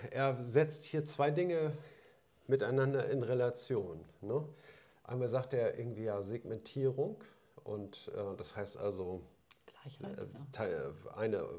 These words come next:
Speaker 1: Ordnung der Teilsysteme auf Basis von Gleichheit bedeutet wenig Freiheitsgrade, ein hierarchisches Gefälle oder Ungleichheit,
Speaker 2: Ja.
Speaker 1: ne?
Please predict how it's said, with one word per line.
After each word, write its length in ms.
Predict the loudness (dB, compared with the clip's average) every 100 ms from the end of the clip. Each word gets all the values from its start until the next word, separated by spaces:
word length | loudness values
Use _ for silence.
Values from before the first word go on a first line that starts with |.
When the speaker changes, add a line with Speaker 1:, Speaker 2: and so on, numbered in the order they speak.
| 0
Speaker 1:
Ordnung 320 | 2 4 4
der 120 | 4
Teilsysteme 800 | 2 -2 -2 -2 -6 -4 -2 0
auf 200 | 0 0
Basis 300 | 0 0 -2
von 180 | -6 -4
Gleichheit 720 | -2 0 0 0 -2 -2 -4 -18 -20 -20 -20 -20 -20 -20 _ _ _ _ 6
bedeutet 540 | 8 12 10 8 0
wenig 320 | 6 6 4 0
Freiheitsgrade, 960 | 0 0 0 -4 -4 -4 -2 0 -2 -4 -16 -20 -20 -20 -14
ein 280 | -6 -6 -6 -16 _ _ _ _ -16
hierarchisches 840 | -16 -2 0 2 0 0 -4 -4 -4
Gefälle 440 | -8 -4 -2 0
oder 300 | 0 0 -2
Ungleichheit, 1000 | 4 6 6 6 6 4 -2 -2 -2 -4
Speaker 2:
Ja. 180 | -10 -10 -2
Speaker 1:
ne? 280 | 2 2